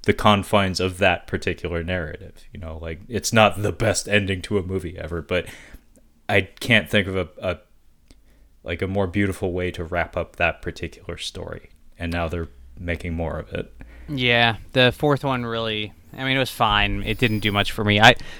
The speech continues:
Speaker 2: I felt like they tried to make the ending very sad and profound once again,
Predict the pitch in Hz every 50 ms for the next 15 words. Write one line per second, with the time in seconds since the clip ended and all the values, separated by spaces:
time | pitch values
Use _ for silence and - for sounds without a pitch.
0 | - - 135 135 - 165 180 170 170 143 - 143 123 - - - 147 135 127 127
1 | 135 131 120 - - - 135 123 120 120 117 - - 113 - 110 110 113 107 117
2 | 110 107 104 104 101 95 - - - 104 110 117 113 107 110 113 - - - -
3 | 117 107 107 107 107 107 107 107 104 101 101 - - 113 107 - 120 107 107 107
4 | 104 104 101 107 104 101 - 123 101 107 101 101 104 110 123 131 143